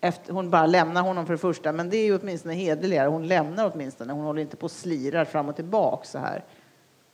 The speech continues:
Men sen efter några månader när hon är olycklig och Hugo har dumpat henne,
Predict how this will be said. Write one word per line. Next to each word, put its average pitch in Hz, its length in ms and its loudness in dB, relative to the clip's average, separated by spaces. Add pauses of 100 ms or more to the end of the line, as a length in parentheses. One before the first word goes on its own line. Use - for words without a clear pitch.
(300)
Men 185 340 0
sen 226 200 0
efter 220 200 -2
några 196 160 4
månader 202 440 0
när 190 80 0
hon 175 160 -2
är 175 40 0
olycklig 165 460 0
och 160 60 2
Hugo 160 240 2
har 151 80 4
dumpat 165 420 -2
henne, 151 280 -4